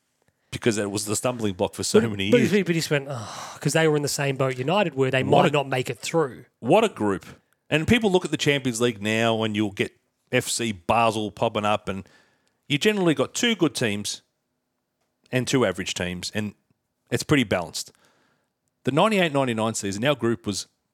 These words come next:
Speaker 1: Bayern Munich, us, who were the finalists, Barcelona, and Bromby, Bromby, however you wanna say it. Okay, they got spanked by everybody in the group. But, mate, that three, and as you said,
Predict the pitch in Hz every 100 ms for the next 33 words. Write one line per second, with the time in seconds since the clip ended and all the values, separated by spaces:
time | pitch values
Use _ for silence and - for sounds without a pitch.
0 | 107 107 131 156 117 107 131 - - _
1 | _ _ _ _ _ - 101 160 - -
2 | - 120 104 95 113 95 87 170 - -
3 | - _ _ _ - 101 135 196 - 143
4 | 117 120 196 - _ _ _ _ _ _
5 | - 123 127 151 135 127 120 - 98 123
6 | 120 117 104 107 127 120 117 - 101 98
7 | - _ _ _ _ - 131 90 - -
8 | _ _ _ _ 110 117 120 - 117 90
9 | - 101 92 90 90 90 90 104 87 -
10 | 110 _ _ _ _ _ _ _ _ _
11 | _ 156 143 - _ _ _ _ - 190
12 | - - 156 127 143 170 160 131 156 92